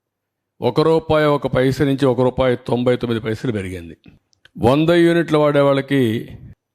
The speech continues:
రెండు రూపాయల నలభై నాలుగు నుంచి నాలుగు రూపాయల యాభై మూడు పైసలు పెరిగింది, ఎనభై ఆరు పర్సెంట్ పెరిగింది. రెండు వందల యూనిట్లు వాడేవాడికి ఆరు రూపాయల ముప్పై రెండు నుంచి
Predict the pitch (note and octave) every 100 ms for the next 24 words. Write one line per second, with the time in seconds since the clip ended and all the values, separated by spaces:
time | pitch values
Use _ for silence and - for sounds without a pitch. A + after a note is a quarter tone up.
0 | _ _ C3 D3+ D#3+ E3+ D#3+ D#3 D3 C#3+
1 | C#3 C3+ C#3 C#3 D3 B2 G#2+ - _ _
2 | - B2+ C#3 C#3 C3 B2 B2 A#2 A#2 A2
3 | G#2+ G#2+ A#2 A2+ A2 G#2+ G#2+ G#2 A2+ A2+
4 | A2 - - _ _ _ A#2+ A2 B2+ G#2+
5 | G2 F2 F2+ F2 A2+ _ _ _ _ _
6 | _ _ _ _ _ - A2 C3 D#3+ E3
7 | E3 E3 D#3+ D#3 C#3 C#3 C3 B2+ B2+ B2
8 | B2+ E3 D#3+ A#2 C3 C3+ C3+ C3 C3 A#2+
9 | A2+ B2 A#2+ A#2 A#2 A2+ - F3+